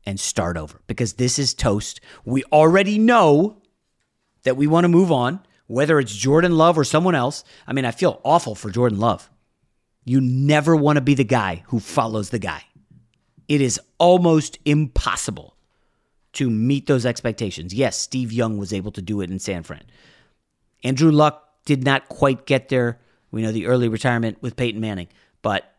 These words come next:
you know, look how Daniel Jones is faring compared to Eli Manning, who did win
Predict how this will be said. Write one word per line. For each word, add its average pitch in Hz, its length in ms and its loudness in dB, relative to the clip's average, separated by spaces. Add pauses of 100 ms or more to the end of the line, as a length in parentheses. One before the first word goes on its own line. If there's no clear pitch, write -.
(520)
you 123 140 -6
know, 92 220 -10
look 127 260 -4
how 147 80 2
Daniel 139 400 0
Jones 127 320 -2
is 110 120 -6
faring 113 320 -4
compared 107 380 -8
to 101 320 -8
Eli 123 240 -4
Manning, 110 300 -6
who 117 100 -8
did 127 400 0
win 127 320 2